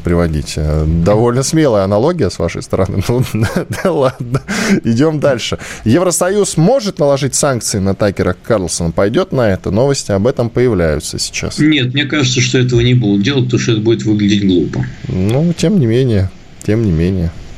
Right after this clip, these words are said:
Speaker 2: Ну, там есть, конечно, такие предложения, но мало ли предложений. Но мне кажется, это будет совсем глупость полная,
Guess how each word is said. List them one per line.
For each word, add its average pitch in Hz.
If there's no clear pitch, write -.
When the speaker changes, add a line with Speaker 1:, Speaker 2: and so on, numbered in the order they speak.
Speaker 2:
Ну, 190
там 131
есть, 196
конечно, 175
такие 123
предложения, 117
но 110
мало 127
ли 95
предложений. 98
Но 104
мне 117
кажется, 120
это 113
будет 113
совсем 120
глупость 120
полная, 101